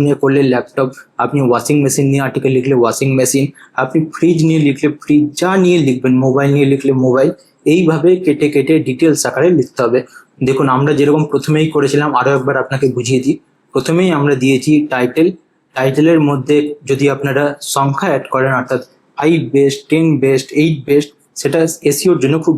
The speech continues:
ভালো হয়। আর টাইটেল কীরকম লিখতে হয়, সেটা আমি প্রথমেই বললাম। টাইটেলের পর একটা ফিচার্ড ইমেজ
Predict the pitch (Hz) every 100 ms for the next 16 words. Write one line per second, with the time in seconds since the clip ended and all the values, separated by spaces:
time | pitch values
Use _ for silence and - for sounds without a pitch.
0 | 131 123 120 120 - _ - _ 131 -
1 | 139 135 151 151 147 151 135 139 147 143
2 | 143 147 143 151 151 147 131 131 160 -
3 | _ _ 127 123 156 175 165 160 147 143
4 | 160 - 143 160 151 139 147